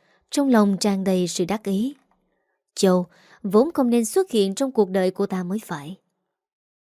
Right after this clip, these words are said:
Ái là nhân viên lâu năm ở La La Farm. Đây là lý do duy nhất khiến bà Kỳ còn giữ cô ta ở lại.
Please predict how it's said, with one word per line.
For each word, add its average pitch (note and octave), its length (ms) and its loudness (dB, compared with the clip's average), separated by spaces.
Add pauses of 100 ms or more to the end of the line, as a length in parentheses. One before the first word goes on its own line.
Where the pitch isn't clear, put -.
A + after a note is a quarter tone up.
(760)
Ái A3+ 220 0
là D4+ 120 2
nhân G3+ 240 -2
viên G3+ 280 0
lâu G3+ 160 0
năm G3 260 0
ở F#3 60 0
La G3+ 160 0
La G3 160 0
Farm. F#3+ 340 -4 (460)
Đây G#3 160 6
là F#3 100 4
lý G3 180 2
do F#3+ 320 0
duy F#3 180 2
nhất G3+ 240 0 (240)
khiến D#4 200 -2
bà A#3 140 4
Kỳ F#3+ 300 2
còn F#3 280 0
giữ F#3 240 2
cô A#3+ 140 2
ta G#3 180 -2
ở F#3 140 0
lại. E3+ 400 -6